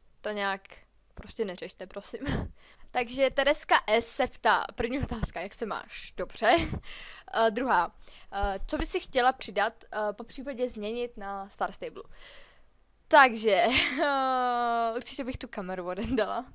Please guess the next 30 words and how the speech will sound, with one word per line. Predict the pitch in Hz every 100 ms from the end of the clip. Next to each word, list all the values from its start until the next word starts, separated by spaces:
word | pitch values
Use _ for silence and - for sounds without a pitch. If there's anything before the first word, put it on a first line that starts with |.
| -
<laughs> | 247 233 - - - - - _ -
eh, | 214 214 214 214 214 214
změnit. | 220 208 220 214 214 196 165 - - -
Já | - 277
nevím, | 294 269 226
mně | 226
prostě | - - 277
připadá, | 262 - 233 240
že | 240
S | 247
S | 247 -
O | 254 247 226 _ _
tým, | 247 247 254 240 - - - - - -
že | 226 247
to |
bylo | 285 320
jiný | 285 269 262 190
prostě, | 180 185 -
já | 190 196
nevím, | 196
třeba | 190 202
před | 190 208
tím | 208 196 185
rokem, | 202 - 196 185
dvouma. | 190 196 196 - - - - - - _ _
Nevím, | - 269 302 330 277
co | -
bych | 240 262
po-, | -
upř-, | - - 294